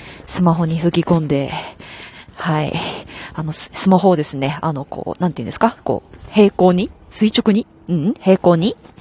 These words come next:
なんかほんとあの、スマホのあの、下の部分にあの、ありますよね。こう、マイク部分っていうところ。これをなんかこう、す-、平行にして、<laughs> 口元に平行にして、はい。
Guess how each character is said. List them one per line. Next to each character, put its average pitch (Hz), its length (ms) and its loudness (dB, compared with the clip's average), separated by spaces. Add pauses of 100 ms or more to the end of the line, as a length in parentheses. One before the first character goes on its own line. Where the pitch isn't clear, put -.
(800)
な 165 60 0
ん 156 40 -2
か 147 100 0
ほ 190 80 -6
ん - 20 -10
と 151 100 2
あ 147 60 2
の、 147 100 -2
ス 214 160 -2
マ 262 120 6
ホ 262 120 -2
の 240 160 2
あ 220 60 2
の、 202 300 4
下 277 200 0
の 285 140 0
部 320 80 2
分 226 240 2
に 151 140 0
あ 139 60 2
の、 139 240 0 (600)
あ - 80 -6
り 170 40 2
ま 151 120 0
す - 100 -4
よ 92 60 -2
ね。 262 140 2
こ - 120 2
う、 127 60 4
マ 165 160 4
イ 160 60 0
ク 180 140 0
部 160 120 4
分 139 180 -4
っ - 20 -10
て - 120 -4
い 87 80 2
う 110 40 0
と - 120 -2
こ 123 100 0
ろ。 87 140 2 (1500)
こ - 80 0
れ 185 80 6
を 190 140 8
な 175 80 -2
ん - 20 -8
か - 100 -12
こ - 240 -4
う、 - 40 -10
す-、 - 320 -12 (180)
平 214 140 6
行 190 200 0
に 190 140 -2
し - 80 -6
て、 - 280 -2 (440)
<laughs> - 400 -6
口 254 220 2
元 226 300 4
に 214 180 2
平 214 180 4
行 202 240 4
に 185 140 -2
し - 120 -6
て、 175 220 0 (560)
は 170 300 0
い。 151 160 -4